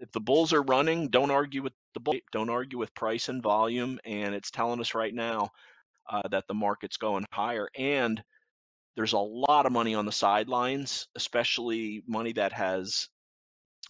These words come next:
uh, went fro-, gone from savings accounts and money market at banks into treasuries.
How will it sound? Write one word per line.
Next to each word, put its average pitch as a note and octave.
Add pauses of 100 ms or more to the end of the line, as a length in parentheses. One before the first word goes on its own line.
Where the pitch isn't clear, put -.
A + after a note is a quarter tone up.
(100)
uh, F#2 (960)
went A2+
fro-, -
gone A2
from G#2
savings C3
accounts D3
and G#2+
money A#2
market C3
at G2+
banks B2
into A2
treasuries. C3